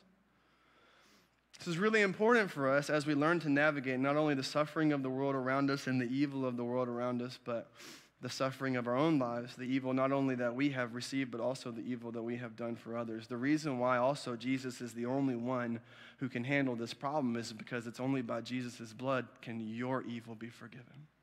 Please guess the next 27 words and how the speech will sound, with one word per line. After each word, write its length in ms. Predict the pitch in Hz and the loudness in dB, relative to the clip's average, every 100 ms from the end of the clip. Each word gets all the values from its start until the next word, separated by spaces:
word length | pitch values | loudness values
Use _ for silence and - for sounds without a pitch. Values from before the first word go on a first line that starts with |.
| _ _ _ _ _ _ _ _ _ _ _ _ _ _ _ _ _ _ _ _ _ _ _ _ _ _ _ - _ - | _ _ _ _ _ _ _ _ _ _ _ _ _ _ _ _ _ _ _ _ _ _ _ _ _ _ _ -20 _ -8
Because 260 | 135 143 117 | -4 -2 -2
it's 180 | 113 - | -4 -4
real 300 | 220 151 151 | 0 2 4
easy 300 | 160 135 120 | 2 0 -4
to 80 | |
say, 180 | 117 123 | -4 -4
"Well, 100 | 120 | -2
how 200 | 127 135 | -2 -2
is 80 | 139 | 0
Jesus 260 | 139 139 131 | -2 -4 -4
gonna 180 | 123 | -4
fix 340 | 120 - 127 - | -4 -6 -8 -8
the 100 | 120 | -8
world 240 | 123 123 | -4 -4
around 360 | 117 123 135 113 | -4 -4 -4 -6
us?" 160 | 107 - | -8 -10
But 80 | 117 | -4
we 100 | 127 | 0
need 160 | 143 | 0
to 80 | 131 | -2
ask, 180 | 117 120 | -4 -4
"Well, 120 | 117 | -6
how's 180 | 135 131 | -6 -6
he 80 | 123 | -8
gonna 220 | 120 120 | -8 -8
fix 280 | - 113 - | -12 -12 -10
me?" 340 | 127 117 101 | -10 -10 -12